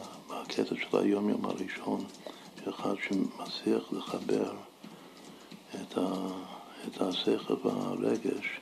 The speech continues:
אז בסוף זה מביא אותו ל-, לידי קורת רוח,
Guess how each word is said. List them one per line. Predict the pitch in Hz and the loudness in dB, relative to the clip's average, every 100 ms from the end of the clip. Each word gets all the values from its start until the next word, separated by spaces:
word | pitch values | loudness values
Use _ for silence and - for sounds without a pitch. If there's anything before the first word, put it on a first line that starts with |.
| - - - - - - - - - | -12 -18 -18 -16 -16 -16 -16 -8 -2
אז | 85 | 2
בסוף | 87 85 - 101 - | 4 6 6 6 6
זה | |
מביא | 101 98 107 104 | 4 6 6 6
אותו | 104 - 95 | 4 4 4
ל-, | 98 - - | 4 2 0
לידי | 98 95 | 2 4
קורת | - - 98 92 - 107 | 2 2 2 0 -2 -2
רוח, | 107 - - - - | 0 0 -4 -8 -10